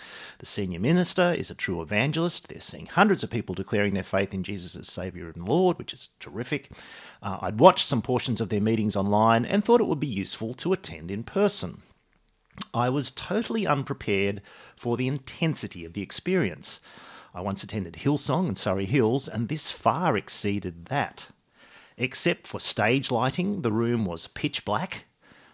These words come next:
The lights constantly changed colour. There was fog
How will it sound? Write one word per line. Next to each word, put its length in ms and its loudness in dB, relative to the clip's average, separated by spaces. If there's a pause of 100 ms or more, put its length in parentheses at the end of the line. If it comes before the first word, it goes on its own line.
(100)
The 80 -8
lights 360 0
constantly 500 -6
changed 560 0
colour. 320 2
There 140 -6
was 160 -10
fog 720 0